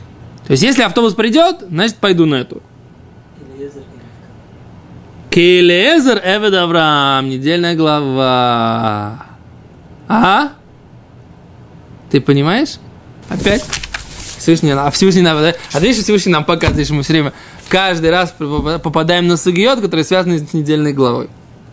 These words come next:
Speaker 1: Ну, раз можно сказать, что это случайность?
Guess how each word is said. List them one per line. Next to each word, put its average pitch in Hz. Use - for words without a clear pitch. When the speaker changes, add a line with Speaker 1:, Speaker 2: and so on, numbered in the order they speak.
Speaker 1:
Ну, 160
раз 151
можно 208
сказать, 185
что 135
это -
случайность? 127